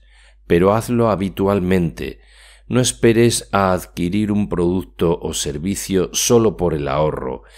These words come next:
y, sobre todo, gasta de acuerdo a tu condición económica.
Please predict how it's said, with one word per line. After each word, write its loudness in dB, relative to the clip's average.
y, -4
sobre -2
todo, 0
gasta -2
de -2
acuerdo -2
a -4
tu -4
condición -4
económica. -10